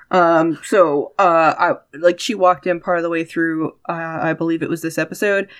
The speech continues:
and <laughs> it was so funny because we're both like, "Look, Gordon, you're a horrible person, um, but I do respect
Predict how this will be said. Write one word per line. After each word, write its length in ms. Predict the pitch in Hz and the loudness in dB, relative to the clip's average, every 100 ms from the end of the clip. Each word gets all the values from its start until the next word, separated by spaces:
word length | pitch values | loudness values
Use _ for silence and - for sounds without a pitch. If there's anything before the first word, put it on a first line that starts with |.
| - - | -20 -10
and 720 | - 185 170 170 170 175 165 _ _ | 2 4 4 2 0 -2 -6 _ _
<laughs> 100 | - | -12
it 360 | 170 269 254 | -2 4 4
was 240 | 294 381 - | 4 -2 -4
so 200 | 302 311 | -2 0
funny 320 | 262 254 220 | 0 0 -4
because 240 | 226 269 | 0 2
we're 120 | 269 | 4
both 220 | 254 294 320 | 4 2 2
like, 280 | 294 294 _ _ _ | 0 -2 _ _ _
"Look, 480 | 233 233 202 165 - - 220 | -2 4 4 2 -6 -12 -8
Gordon, 560 | 208 220 214 208 202 165 | 0 2 2 0 -2 -8
you're 400 | 175 208 220 233 | -8 -6 2 4
a 80 | 233 | 6
horrible 400 | 247 233 262 277 | 4 2 2 2
person, 640 | 269 156 - 180 165 180 240 - - _ _ - | 2 0 2 2 2 0 -10 -14 -20 _ _ 0
um, 440 | 214 190 190 185 | 4 4 2 2
but 160 | 214 233 | 2 4
I 100 | 233 | 2
do 300 | 254 311 381 | 2 4 4
respect 640 | 359 - 208 175 233 - | 0 2 2 4 2 -6